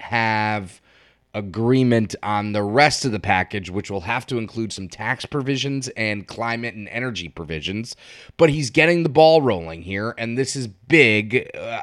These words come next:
and it will be the focus of the next twenty-five or so days,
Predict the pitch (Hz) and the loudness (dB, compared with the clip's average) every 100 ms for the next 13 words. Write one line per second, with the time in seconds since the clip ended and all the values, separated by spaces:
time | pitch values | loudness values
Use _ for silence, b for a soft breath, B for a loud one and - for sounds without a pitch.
0 | - 113 117 113 117 - 123 123 123 101 | -2 0 2 2 -2 -4 -2 0 0 -2
1 | 127 120 123 135 - 151 - 82 71 - | -4 -2 -2 -2 2 2 2 -2 -8 -10
2 | - b b b b 107 98 120 117 117 | -12 b b b b -4 -2 -2 0 0
3 | - - - - 131 127 120 120 110 - | -2 -6 -10 -8 -6 -6 -6 -10 -10 -6
4 | 123 113 117 117 104 117 117 107 120 113 | -4 -4 -4 -4 -8 -6 -6 -6 -4 -2
5 | 110 101 123 120 95 87 101 131 | -2 0 0 2 0 -4 -8 -10